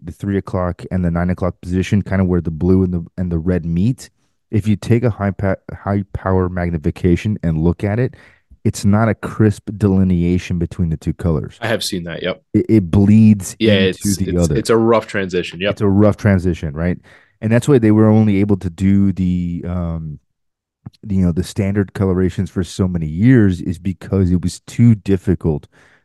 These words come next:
Speaker 1: to produce that transition, um, in, in two different types of ceramic. Now, you know, you get, you guys know where I lie in terms of loyalties to brands.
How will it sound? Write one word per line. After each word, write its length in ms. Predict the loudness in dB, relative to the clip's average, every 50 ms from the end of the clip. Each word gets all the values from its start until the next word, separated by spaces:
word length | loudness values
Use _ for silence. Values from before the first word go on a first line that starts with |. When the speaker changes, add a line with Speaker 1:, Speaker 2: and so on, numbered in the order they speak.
| _ _
Speaker 1:
to 120 | -2 -2 -2
produce 540 | 0 0 -2 -2 2 2 4 4 2 2 -2
that 160 | -4 -4 -4
transition, 880 | -2 -2 -2 -2 -2 -2 0 0 -2 0 -2 -4 -4 -4 -4 -6 -10 -14 _ _ _ _ _ _ _ _ -4
um, 600 | -2 0 0 0 0 -2 -2 -4 -8 -12 -16 -20 _ -4
in, 200 | -4 -4 -2 -2
in 160 | -4 -4 0
two 120 | 0 0
different 240 | 0 0 -2 -2 -4
types 180 | -4 -4 -4 -6
of 80 | -8
ceramic. 440 | -6 -2 0 0 0 0 -2 -4 -4
Now, 220 | -2 -2 -2 -2 -4 -8 _ _ _ _ _ _
you 100 | -2 -2
know, 80 | 0 0
you 140 | -2 -2
get, 260 | 0 2 2 2 2 0
you 120 | -2 -2
guys 180 | 0 0 0 0
know 120 | 0 0
where 140 | 0 0 0 0
I 100 | 0 -2
lie 280 | -2 -2 -2 -2 -4
in 140 | -4 -4 -6
terms 280 | -6 -6 -8 -6 -6 -4
of 60 | 0
loyalties 440 | 2 4 4 4 2 0 -2 -4 -2
to 80 | -4 -6
brands. 400 | -4 -2 -2 -2 -4 -6 -8